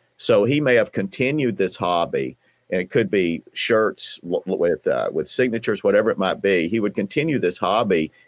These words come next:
into the marriage, and then there's a divorce years later. And because these assets are, quote unquote, commingled, then the court will often take the position that this is now a marital asset entirely.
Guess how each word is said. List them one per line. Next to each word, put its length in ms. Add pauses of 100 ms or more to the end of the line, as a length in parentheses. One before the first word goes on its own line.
into 240
the 100
marriage, 640 (240)
and 160
then 160
there's 180
a 60
divorce 400
years 320
later. 480 (460)
And 160
because 600
these 220
assets 400
are, 60
quote 220
unquote, 380
commingled, 840 (340)
then 160
the 60
court 520
will 400
often 400
take 240
the 80
position 500
that 160
this 180
is 140
now 340
a 60
marital 400
asset 440
entirely. 760